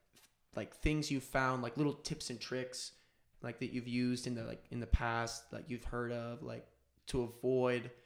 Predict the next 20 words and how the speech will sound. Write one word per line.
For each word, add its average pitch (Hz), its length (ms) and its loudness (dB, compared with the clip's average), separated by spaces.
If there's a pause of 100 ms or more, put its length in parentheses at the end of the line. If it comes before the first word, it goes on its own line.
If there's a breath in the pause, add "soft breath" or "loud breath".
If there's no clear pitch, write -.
(240 soft breath)
like, 117 260 -4 (160)
sexual 143 360 0
immorality 123 800 2
or, 117 140 -2
like, 110 260 -8 (220 soft breath)
having 135 340 -6
pride 131 540 0
in 123 80 -2
your 123 100 0
life 120 580 -2
or, 110 260 -8 (280 soft breath)
uh, 117 80 -2
just, - 200 0
just - 220 -6
anything, 135 460 2
like, 120 180 -8
that 113 140 -4
makes 127 240 -2
you, 117 140 -2
like, 117 260 -8